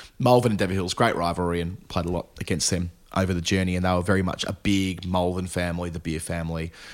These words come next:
Then he went down the road and joined St Kilda, and this is where I guess the story goes in fast forward in ways that I didn't quite realise before. So he didn't stay in Victoria, having done well at St Kilda, 'cause there was no room in Victoria. Bryce McGain, Cameron White,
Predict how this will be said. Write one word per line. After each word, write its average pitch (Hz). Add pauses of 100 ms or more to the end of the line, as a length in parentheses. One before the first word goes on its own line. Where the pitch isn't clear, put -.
(120)
Then 123
he 151
went 117
down 101
the 85
road 95
and 87
joined 92
St -
Kilda, 90 (200)
and 98
this 117
is 147
where 110 (200)
I 82
guess -
the 95
story 95 (580)
goes 98
in 98
fast 92
forward 92
in 90
ways 90
that 85
I 90
didn't 85 (320)
quite -
realise 90
before. 87 (300)
So 101 (400)
he 113
didn't 120
stay 98
in 98
Victoria, 92 (320)
having 92 (100)
done 95
well 92
at -
St 98
Kilda, 98
'cause -
there 110
was 110
no 139
room 113
in 107
Victoria. 80
Bryce 92
McGain, 87
Cameron 92
White, 87